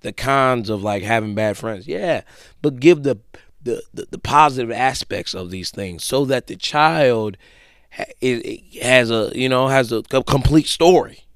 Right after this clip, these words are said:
You know what I'm saying? You got the good, the bad, and the ugly, not just the bad and the ugly. Tell him the good, too, so he's not negative, scared about life, and every person he meets, he's terrified, right?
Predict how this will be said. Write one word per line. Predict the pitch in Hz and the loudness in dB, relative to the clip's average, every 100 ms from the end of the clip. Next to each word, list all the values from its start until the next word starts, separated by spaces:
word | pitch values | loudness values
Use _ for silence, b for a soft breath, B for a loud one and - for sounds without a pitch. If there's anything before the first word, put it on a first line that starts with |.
| - | -4
You | 120 | 0
know | 127 | 0
what | 127 | 0
I'm | |
saying? | 143 143 | 0 0
You | 135 | 2
got | 139 120 | 0 0
the | |
good, | 120 139 151 | 0 2 4
the | 135 | 4
bad, | 131 143 147 | 6 6 6
and | 143 | 4
the | 139 | 2
ugly, | 151 156 139 101 98 | 4 2 0 -6 -4
not | 131 143 | -2 -2
just | 101 135 - | -2 -4 -2
the | 131 | 0
bad | 127 131 135 | 4 4 4
and | 127 127 | 0 -2
the | |
ugly. | 123 139 113 98 | 0 0 0 -8
Tell | 85 139 143 | -8 -6 -4
him | 135 123 | -4 -6
the | 107 | -6
good, | 110 135 123 - | 2 4 4 0
too, | 139 143 101 | -2 -2 -2
so | - 104 | -6 -6
he's | 110 107 | -4 -2
not | 123 110 | -2 -2
negative, | 110 127 120 107 101 | 0 2 2 -2 -6
scared | - - 127 123 117 110 107 B B B - - | -10 -4 -2 0 -2 -4 -8 B B B -14 -6
about | 110 117 110 | -4 -2 -2
life, | 127 127 120 - | 0 2 0 -4
and | 110 | -2
every | 120 123 113 | 0 0 0
person | 127 117 113 | -2 -2 -4
he | 113 | -4
meets, | 113 127 104 | -4 -6 -8
he's | 92 | -6
terrified, | 123 123 113 98 92 101 | 2 4 4 -2 -6 -8
right? | 104 113 117 | -6 -6 -6